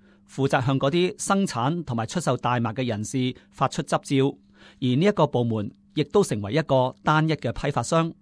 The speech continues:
佢哋從啲生產商中購入大麻，然之後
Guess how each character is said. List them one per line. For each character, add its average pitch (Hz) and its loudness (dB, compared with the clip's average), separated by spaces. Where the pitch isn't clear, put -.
佢 190 0
哋 165 2
從 202 -2
啲 190 2
生 185 -2
產 139 2
商 160 2
中 165 0
購 160 2
入 147 2
大 117 -4
麻， 98 -4
然 117 -2
之 170 -2
後 131 2